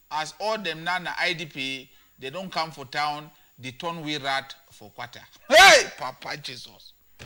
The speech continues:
Isaac, una move dirty for road.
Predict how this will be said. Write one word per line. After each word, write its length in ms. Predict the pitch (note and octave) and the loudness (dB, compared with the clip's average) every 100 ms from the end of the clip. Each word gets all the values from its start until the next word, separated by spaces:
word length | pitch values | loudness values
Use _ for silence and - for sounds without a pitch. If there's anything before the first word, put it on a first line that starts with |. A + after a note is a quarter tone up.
| - - - - - - - - - - - - - - - - - - | -20 -20 -20 -20 -20 -20 -20 -20 -20 -20 -20 -20 -20 -20 -20 -20 -12 -2
Isaac, 400 | A3+ F#3 C#4 G#3 A3+ | 0 6 6 8 6
una 340 | A3 A3+ A#3 A3+ | 6 4 6 6
move 360 | C4 C#4 F#3+ | 2 -2 0
dirty 360 | F#3 G3+ - B3+ | 0 0 0 -2
for 220 | G3+ G#3 | 2 4
road. 220 | G#3+ A#3+ | 6 6